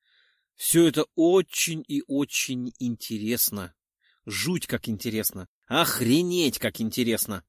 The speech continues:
Но здесь и сейчас для неё все эти космические чудеса не имеют никакого значения. Другая реальность, будь она трижды проклята,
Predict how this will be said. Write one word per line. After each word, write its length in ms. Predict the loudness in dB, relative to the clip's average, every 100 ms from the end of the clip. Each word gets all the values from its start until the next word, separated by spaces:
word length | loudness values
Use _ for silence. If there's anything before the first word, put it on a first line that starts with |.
| _ _ _ -10
Но 640 | -6 -2 0 2 2 0 _ _ _ _ -8
здесь 400 | -4 0 2 2
и 40 | -2
сейчас 480 | -2 0 2 2
для 160 | 0 -2
неё 300 | -2 0 0
все 260 | 0 -2 -2
эти 260 | -2 -6 _ -6
космические 640 | -2 0 -2 -2 2 0
чудеса 560 | 0 -6 -4 0 0 -2 _ _
не 220 | -2 0 2
имеют 360 | 0 0 -2
никакого 680 | -2 -4 -4 -12 -4 -2 0
значения. 800 | 0 -2 -2 -2 -2 -4 -8 -12 _ _ _ _ _ _ _ _ _ _ _ _
Другая 540 | -4 -2 0 2 2
реальность, 640 | 2 0 -2 -4 -6 -12 -20 _ -2
будь 220 | 0 2
она 220 | -2 -2 _ 0
трижды 360 | 2 2 0
проклята, 540 | 0 -2 -2 -6 -6